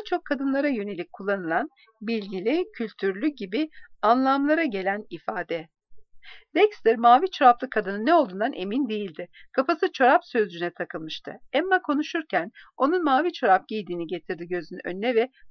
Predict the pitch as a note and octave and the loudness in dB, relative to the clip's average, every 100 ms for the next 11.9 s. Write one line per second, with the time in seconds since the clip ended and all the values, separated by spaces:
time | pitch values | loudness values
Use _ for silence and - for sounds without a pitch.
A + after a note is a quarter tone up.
0 | - D4+ F#4 - A#3 C#4 A#3+ B3 C4 - | -2 0 0 0 0 2 0 -4 -8 -8
1 | F3 D#3+ D#3+ D#3+ - D#3+ D#3+ - - - | -10 -8 -10 -12 -12 -12 -12 -16 -12 0
2 | D4 G#4 F#4+ - D#4+ F#4+ B3+ F3+ F#3+ C4 | 0 2 -2 2 4 4 2 -6 -8 -4
3 | C4+ C#4+ A3+ D#3 D3 D#3 C#4 A3+ G3 B3 | -2 0 0 -2 -6 -4 0 0 2 0
4 | - - - - D4+ G4 B3 F#3+ F#3+ D4 | 0 -20 -18 0 2 2 0 -2 -6 -10
5 | - E4+ G4 C4 A3 F3+ A#3 G3+ B3+ A#3 | -2 0 0 0 -2 -2 -8 -4 -4 -4
6 | F#3 F#3 - A3 F#3 F#3+ - E3+ _ _ | -2 -4 0 -2 0 -8 -8 -14 _ _
7 | - F4 G4+ G4+ D#4 D#4+ G4 - D#4 F#4+ | 0 2 2 4 8 8 6 4 6 6
8 | - A3+ E3 F3+ A3+ - F4 E4 C#4 C#4 | 6 -6 -6 -8 0 2 4 2 -2 -2
9 | - F#3+ F#3+ G3 B3 A#3 G#3+ G3+ G3+ G#3+ | -6 -10 -12 -6 0 0 0 -4 -6 -4
10 | A3+ C#4+ A#3 G3+ F#3 E3 - - - - | -4 2 4 4 2 0 -4 -6 -14 -20
11 | - - - A4 - G4+ G#3+ G#3+ | -20 -8 4 4 6 2 4 2